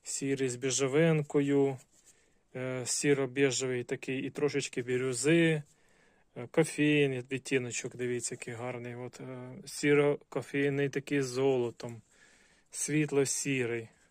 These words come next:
Ем, ну, такий шампань відтіночок і молочний. Всі є в наявності, гурт Розріб, звертайтеся, якщо потрібно піш-, пошиття,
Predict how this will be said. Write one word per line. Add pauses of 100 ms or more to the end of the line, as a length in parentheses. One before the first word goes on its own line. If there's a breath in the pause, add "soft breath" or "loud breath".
(1000 soft breath)
Ем,
ну,
такий
шампань
відтіночок (100)
і
молочний. (640 soft breath)
Всі
є
в
наявності,
гурт
Розріб,
звертайтеся,
якщо
потрібно
піш-,
пошиття,